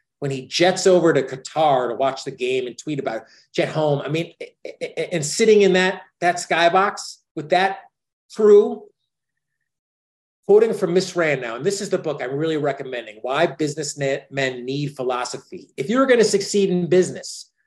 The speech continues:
you must make decisions using logic. You must deal with objective realities,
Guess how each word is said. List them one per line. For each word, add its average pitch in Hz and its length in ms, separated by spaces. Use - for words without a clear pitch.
you 180 100
must 190 240
make 175 180
decisions 151 540
using 143 260
logic. 127 600
You 127 100
must 127 220
deal 165 220
with 139 160
objective 156 600
realities, 135 960